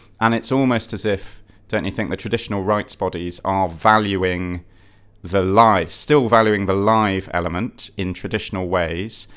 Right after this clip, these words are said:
while on the other hand, kind of swamping the market with all sorts of other bite-sized bits of content that aren't valued and aren't monetized in the same way. So to the consumer,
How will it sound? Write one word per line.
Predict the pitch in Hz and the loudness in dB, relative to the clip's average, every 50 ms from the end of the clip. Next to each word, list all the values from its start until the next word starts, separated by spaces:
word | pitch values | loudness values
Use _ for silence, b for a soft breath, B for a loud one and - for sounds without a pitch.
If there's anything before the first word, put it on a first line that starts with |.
| B B B B B - | B B B B B -14
while | - 95 92 110 110 104 104 104 | -4 4 8 8 10 10 8 6
on | 104 104 101 | 4 2 2
the | 101 | 2
other | 107 110 104 107 98 | 2 2 2 0 0
hand, | 87 98 95 92 92 92 - - | 0 0 -2 -2 -4 -6 -8 -4
kind | - 101 95 | -2 -2 -2
of | 90 - - | -2 -4 -6
swamping | - - - - 104 101 104 101 - - 101 98 95 | -6 -6 -2 0 2 2 2 2 0 -2 -4 -2 -2
the | 92 | -2
market | 95 95 92 90 - - - 95 - - | -2 -2 -2 -4 -4 -4 -4 -4 -2 -2
with | 98 95 | -2 -2
all | 104 98 92 | -2 -2 -4
sorts | - - 98 90 - - - | -6 -6 -8 -8 -6 -6 -4
of | 92 | -2
other | 107 120 101 95 82 | -2 0 0 -2 -4
bite-sized | - - 98 107 95 - - - - 80 82 80 - - | -2 -2 -2 -2 -2 -4 -6 -6 -4 -4 -4 -6 -6 -8
bits | - - - - | -10 -10 -8 -10
of | - 82 | -12 -10
content | - - 85 80 95 - - 80 82 101 - - - B B B B B B - | -6 -6 -6 -6 -8 -8 -10 -8 -8 -8 -10 -12 -18 B B B B B B -2
that | 92 90 - | -2 0 2
aren't | - 104 120 127 107 - | 4 4 4 4 2 0
valued | - - 85 82 82 82 82 85 87 - | -2 -4 -2 -2 -2 -4 -6 -6 -8 -8
and | 98 92 90 | -8 -6 -4
aren't | - 104 104 104 101 | -2 0 0 -2 -2
monetized | - 82 80 80 80 - - 82 80 78 78 80 - - - - - - | -6 -8 -8 -8 -10 -10 -10 -10 -8 -8 -10 -10 -12 -16 -18 -20 -16 -12
in | - 82 80 | -10 -8 -8
the | 80 | -8
same | 80 - - 82 82 80 80 | -8 -8 -8 -6 -6 -6 -6
way. | 80 82 78 78 78 80 87 B B B B B B | -8 -8 -8 -8 -10 -12 -12 B B B B B B
So | - - 117 113 | -2 0 0 0
to | 107 - 117 | 0 0 -2
the | 117 113 | -4 -4
consumer, | - 117 110 110 - - - 151 160 165 147 107 73 78 82 - 110 | -2 -4 -4 -2 -4 -4 -4 -2 -2 -2 -2 -4 -6 -6 -8 -8 -8